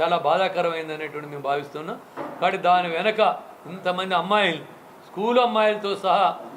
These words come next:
అత్యాచారం చేసి, హత్యలు చేసి, పాతి పెట్టినటువంటి ఇంత దుర్మార్గం ధర్మస్థలి పేరుతోని, దేవుడి మఠం పేరుతో జరగడం అనేటువంటిది ఏదుందో, డేరా బాబు ఉదంతాలు, ఇంకా అనేక ఉదంతాలు చూస్తే,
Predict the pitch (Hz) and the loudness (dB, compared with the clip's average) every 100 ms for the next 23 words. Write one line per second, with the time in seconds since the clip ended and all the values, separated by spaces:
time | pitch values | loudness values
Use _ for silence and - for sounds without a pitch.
0 | - - - - - - - - - 143 | -12 -10 -8 -8 -8 -10 -12 -12 -10 0
1 | 208 214 214 214 214 214 214 214 214 165 | 2 4 4 4 2 0 -2 -4 -2 -2
2 | - 214 214 214 214 220 214 147 180 202 | 2 2 4 2 2 -2 -4 2 2 2
3 | 190 202 196 196 190 190 190 190 - - | -2 -2 -2 -4 -4 -4 -4 -4 -8 -18
4 | - 160 214 220 196 190 233 240 233 240 | -12 -10 -2 0 0 2 2 2 2 0
5 | 185 196 240 226 233 220 220 214 208 208 | 2 2 2 2 0 2 2 2 0 -2
6 | 202 - 196 226 226 - - - - 160 | -4 0 2 2 -2 -8 -18 -20 -6 0
7 | 180 247 226 226 196 214 190 190 190 185 | 0 0 2 2 2 -2 0 0 2 0
8 | 185 185 180 175 170 170 165 160 165 147 | -2 -4 -6 -8 -6 -6 -6 0 0 0
9 | - - - 131 185 196 185 185 175 175 | -6 -20 -4 2 4 4 4 2 2 -2
10 | 190 185 180 175 170 170 175 208 214 202 | -2 2 2 2 -2 -4 -2 0 0 0
11 | 190 196 190 190 185 175 - - - 196 | 0 0 2 2 0 -6 -14 -20 -10 -8
12 | 196 214 190 160 | 0 2 2 0